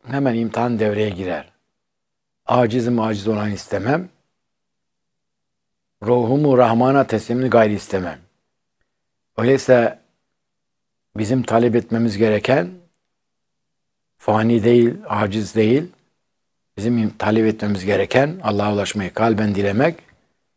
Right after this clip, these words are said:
ve mürşide tabi olmakla teslimimizi gerçekleştirmek. Enfal suresinin yirmi sekizinci ayet-i kerimesi,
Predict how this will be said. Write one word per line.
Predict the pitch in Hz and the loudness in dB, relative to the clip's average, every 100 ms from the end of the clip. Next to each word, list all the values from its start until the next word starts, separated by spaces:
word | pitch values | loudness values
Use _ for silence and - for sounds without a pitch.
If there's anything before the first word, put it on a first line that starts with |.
| - | -6
ve | 104 | -2
mürşide | 107 - 107 120 | -2 0 2 2
tabi | 104 104 | 2 0
olmakla | 110 110 123 135 147 156 | 2 2 2 4 4 4
teslimimizi | 117 - 107 104 98 113 | -2 -2 -4 -4 -2 -2
gerçekleştirmek. | 101 - 95 - 76 85 73 67 _ _ _ _ _ _ _ _ _ _ _ _ _ - | -2 -4 -10 -10 -12 -12 -14 -16 _ _ _ _ _ _ _ _ _ _ _ _ _ -8
Enfal | 110 104 139 | -2 4 4
suresinin | - 143 139 139 143 139 - _ _ - | 6 6 6 4 0 -2 -8 _ _ -4
yirmi | 127 127 117 | -2 0 -2
sekizinci | 117 110 113 117 131 | -4 -4 -2 4 4
ayet-i | 120 - | 2 0
kerimesi, | 117 110 104 - 156 | 0 0 -2 -4 -6